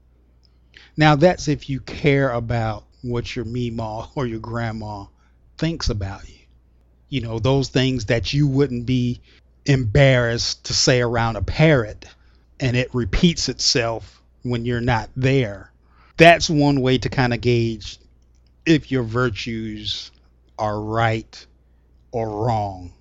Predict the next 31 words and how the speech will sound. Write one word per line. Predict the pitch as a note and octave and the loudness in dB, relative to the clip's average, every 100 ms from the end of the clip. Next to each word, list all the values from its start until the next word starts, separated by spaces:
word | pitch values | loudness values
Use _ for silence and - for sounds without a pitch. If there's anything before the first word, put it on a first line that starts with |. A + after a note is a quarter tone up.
| _ _ _ _ _ _ _ | _ _ _ _ _ _ _
And | B2+ B2+ | 2 2
when | C3+ | 2
it | C#3 - _ | 0 -4 _
comes | - A#3+ C4 | 4 6 6
to | F#3+ | 4
your | C3+ | 4
virtues, | B2 A#2 G#2 A#2 A#2 B2 - | 4 2 0 -6 -6 -12 -8
these | A#2 C3 D3+ E3 - | 0 2 2 0 -2
also | C#3 E3 G3 - A#2+ G#2+ A2 - - | 6 6 6 2 -2 -4 -8 -14 -2
are | A#2+ A#2+ | 0 2
learned | A2+ A#2 A2+ A#2 B2 | 0 -2 -2 -6 -6
from | - A#2 | -4 -4
an | A#2 | -4
early | A2+ A2 A2+ B2+ | -6 -4 0 4
age, | F3+ B2+ G#2 F#2+ - - _ _ _ _ _ _ _ _ - | 6 4 0 -10 -18 -20 _ _ _ _ _ _ _ _ -6
with | C3 | -2
the | - | 6
difference | D3+ G#3+ G#3 C#3+ | 8 8 4 2
being | C3+ B2 A#2+ | 2 2 0
that | A2+ | 2
they | C#3 B2 | 4 4
are | A#2 - - | 2 -4 0
acted | D#3+ G3+ D#3 | 0 2 0
upon | D3 - D3 C3+ B2+ B2+ C3+ _ _ _ | 0 -2 -2 -2 -2 -4 -8 _ _ _
from | - A2+ | -8 -6
a | |
conscious | G#2 - G#3+ A#3+ - A2 | -6 0 2 2 0 -4
level. | A2+ F#2+ - - _ _ _ | -6 -8 -10 -20 _ _ _
In | C3 C#3+ | 4 8
other | G#3 F#3 | 8 8
words, | C#3 B2+ B2 - | 6 4 0 -6